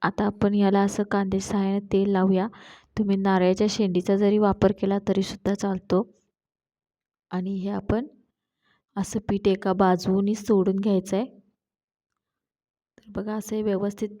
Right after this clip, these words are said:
पीठ घालून घ्यायचं आहे आणि तुम्ही बघू शकाल की पीठ सोडतानाच याला अशी छानपैकी जाळी झालेली आहे, म्हणजे याला जाळी चांगली आलेली आहे. तर बघा हे असं एक दोन मिनटंच भाजायला वेळ लागतो.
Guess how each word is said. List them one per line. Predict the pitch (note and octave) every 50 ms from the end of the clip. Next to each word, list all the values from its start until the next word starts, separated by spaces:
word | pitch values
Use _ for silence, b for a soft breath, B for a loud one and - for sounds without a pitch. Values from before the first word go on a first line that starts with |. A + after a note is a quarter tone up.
| _ _
पीठ | G#3+ G#3+ G#3 A3
घालून | G#3+ G#3 G#3 G3+ G3+ G#3 G#3+
घ्यायचं | G#3 G#3+ G3+ G3 G3+ - G3
आहे | G3+ G3+
आणि | G3 G3 G3 G3 G3 G3+ G3+ G3+ B B B B B _ -
तुम्ही | G3+ F#3+ G3+
बघू | G3 G#3 G#3 G3+ G#3 G#3+
शकाल | G3+ - A3 G#3 - G3 G3 G3 G3 G3+
की | - G3 G3 G3 F#3+ F#3+ F#3 - - -
पीठ | - G#3+ G#3+ G#3 - A#3
सोडतानाच | A3+ - - A3 F#3+ F#3+ G3 G3+ G3+ G3+ G#3 G#3+ G#3 G#3 A3
याला | G3+ G3+ G#3
अशी | G#3 G3+ G#3 A3+ A3 G#3+ - - _ _ _ _ - -
छानपैकी | A3 G3+ G3 G#3 G#3 - G#3 G#3 - A3
जाळी | G#3 - - G3+ F#3+ F#3+ F#3+ F#3+ G3+
झालेली | A3 A3 G#3 G3+ G3+ G3+ G#3+
आहे, | G3+ G3+ F#3+ G3 G3 A#3+ C4+ B B B B B B B B B B B -
म्हणजे | F#3+ F#3 G3 G3+
याला | G3 G3+ G#3
जाळी | G3+ G3 G#3 F#3+ F#3 F3+ F#3 G3
चांगली | G3 G3 - G#3+ G3+ G3 F#3+ F#3+ G#3
आलेली | G#3 G3+ G3+ G3 G3+ G3+ G3+ G#3
आहे. | G3+ G3 F#3+ G3+ G3+ A#3 - - - - - _ _ _ _ _ b b b b b b b b b b _ -
तर | G3 F#3+ F#3
बघा | F#3+ F#3+ F#3+ G3
हे | G3+ A3 G#3
असं | G3 G3+ G3+ - G#3
एक | G3 G3 - G3+
दोन | F#3 G3 G3 G3 G#3 G#3
मिनटंच | G#3 G3+ G3+ G3+ G#3 G#3+ G#3 G#3 G#3+
भाजायला | G#3+ G#3 G#3 F#3+ F#3 F#3 G3 G3+
वेळ | G#3 G#3 G3+ G3 G3
लागतो. | G3+ G3 G3 G3+ G3+ - A3+ C4 C#4+ b